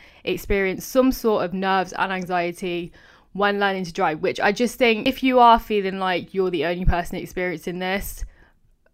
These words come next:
believe me, you're not. Um, and then I also asked, 'cause I just thought it'd be interesting, how many people experienced nerves and anxiety after passing their test? And again, this was higher than I expected. So the results on that one were seventy percent that said yes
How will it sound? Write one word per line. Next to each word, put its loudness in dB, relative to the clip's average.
believe 4
me, -6
you're -4
not. 2
Um, 4
and 2
then 6
I 6
also 0
asked, 0
'cause -6
I 2
just -2
thought 2
it'd 0
be 0
interesting, -4
how 0
many 0
people -2
experienced -4
nerves -4
and -6
anxiety -6
after -2
passing -4
their -8
test? -10
And -4
again, -2
this -4
was -4
higher 2
than -2
I -4
expected. -6
So -2
the 6
results 4
on 4
that 2
one 2
were 0
seventy 2
percent 0
that -8
said -6
yes -2